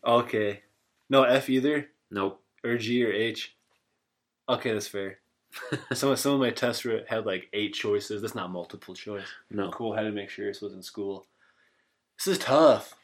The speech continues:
Speaker 2: Yeah,
Speaker 1: What do
Speaker 2: it's
Speaker 1: I
Speaker 2: hard.
Speaker 1: do?
Speaker 2: I mean, a lot of people in the scene right now are having trouble with this question.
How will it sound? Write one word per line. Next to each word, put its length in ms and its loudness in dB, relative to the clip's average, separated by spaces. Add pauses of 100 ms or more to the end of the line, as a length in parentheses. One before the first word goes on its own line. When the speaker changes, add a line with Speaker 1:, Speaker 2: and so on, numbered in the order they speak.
(160)
Speaker 2:
Yeah, 160 6
Speaker 1:
What 80 0
do 120 2
Speaker 2:
it's 80 6
Speaker 1:
I 40 10
Speaker 2:
hard. 220 10
Speaker 1:
do? 160 4
Speaker 2:
I 80 2
mean, 120 2
a 80 4
lot 160 4
of 80 0
people 260 -4
in 40 -4
the 80 -6
scene 180 -2
right 100 0
now 120 0
are 40 0
having 200 2
trouble 260 -2
with 120 -4
this 100 -8
question. 400 -6